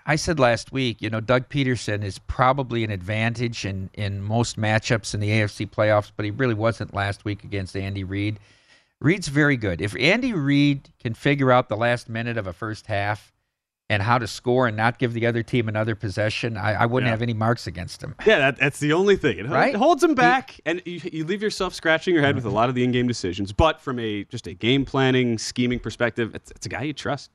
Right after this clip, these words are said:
Speaker 2: um, heading into this week. Uh, the other news of the day from the N F L, I bring this up just 'cause I, I know you appreciate the, uh, going into, into the, the nerdiness of the N F L referees, but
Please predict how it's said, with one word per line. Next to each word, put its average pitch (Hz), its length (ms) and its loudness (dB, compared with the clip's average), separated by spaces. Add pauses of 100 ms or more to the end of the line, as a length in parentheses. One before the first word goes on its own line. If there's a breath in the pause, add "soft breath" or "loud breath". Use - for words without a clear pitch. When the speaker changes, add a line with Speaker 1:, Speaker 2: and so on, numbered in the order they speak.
Speaker 2:
um, - 100 -16
heading 110 240 0
into 110 160 2
this 107 220 0
week. 123 220 4 (220 soft breath)
Uh, 135 120 4
the 120 120 2
other 151 300 2 (300)
news 139 200 2
of 127 60 0
the 117 100 -2
day 117 280 0
from 107 160 -6
the 113 80 2
N 110 80 2
F 104 80 -4
L, 113 60 6
I 110 80 4
bring 123 180 2
this 104 100 -4
up 110 140 -2
just - 120 -12
'cause 92 140 -6
I, 85 140 -4 (100)
I 101 60 -2
know 117 100 2
you 107 160 2
appreciate 101 580 -2 (320)
the, 90 280 -2
uh, 87 60 -2
going 104 260 4
into, 95 180 -2 (160)
into 107 180 2
the, 90 240 -4 (120)
the 98 160 -6
nerdiness 104 580 2
of 90 140 -4
the 92 160 0
N 104 80 0
F 95 100 -4
L 95 100 0
referees, 95 540 0
but 80 180 -8